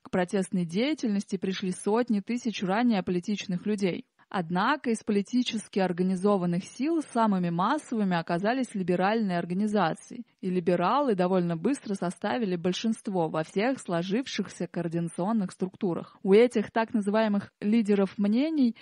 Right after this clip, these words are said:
не было других целей, кроме встраивания в существующие властные структуры, и мешала только фальсификация выборов. Поэтому попытки анархистов и левых внести в болотное движение социальную повестку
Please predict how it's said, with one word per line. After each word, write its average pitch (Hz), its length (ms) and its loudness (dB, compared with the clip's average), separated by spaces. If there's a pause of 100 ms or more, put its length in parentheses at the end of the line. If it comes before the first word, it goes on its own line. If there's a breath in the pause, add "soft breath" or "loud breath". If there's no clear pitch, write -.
не 226 220 6
было 175 220 4
других 175 360 -2
целей, 254 500 0
кроме 214 420 2
встраивания 208 720 -2
в - 60 -12
существующие 202 880 -2
властные 190 440 -2
структуры, - 640 -6 (360 loud breath)
и 190 140 -6
мешала 202 560 0
только 190 320 -2
фальсификация 185 840 -4
выборов. 175 400 -4 (220)
Поэтому 226 600 0
попытки 208 460 -2
анархистов 202 880 -2
и 208 60 2
левых 196 420 2
внести 190 460 -2
в 165 80 -6
болотное 180 500 2
движение 185 480 2
социальную 170 640 0
повестку 175 640 -2